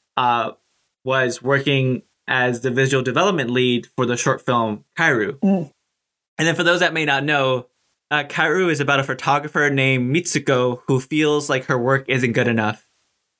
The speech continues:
Speaker 1: and struggles with self-doubt. And throughout, uh, the course of the film, we follow her, uh, her emotional state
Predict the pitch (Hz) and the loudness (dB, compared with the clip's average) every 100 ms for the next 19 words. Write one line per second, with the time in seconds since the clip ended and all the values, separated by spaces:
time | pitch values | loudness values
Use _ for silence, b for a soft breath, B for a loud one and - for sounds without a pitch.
0 | _ 143 131 131 156 147 147 139 131 - | _ -4 -2 0 0 2 2 0 -2 0
1 | 135 117 - 117 113 - _ - 131 127 | 0 0 -2 -2 -2 -6 _ -4 -4 -2
2 | 156 165 165 _ _ 143 135 127 139 135 | -2 -2 -4 _ _ 0 0 0 -2 -2
3 | 131 123 - 170 165 156 139 139 135 139 | 0 -2 0 0 0 0 -2 -2 0 0
4 | 139 139 135 131 131 - _ _ _ _ | 0 0 2 0 -2 -6 _ _ _ _
5 | _ _ 135 127 127 143 131 135 135 139 | _ _ -2 -2 0 0 0 0 0 -2
6 | 135 135 127 123 - | -2 0 2 0 -2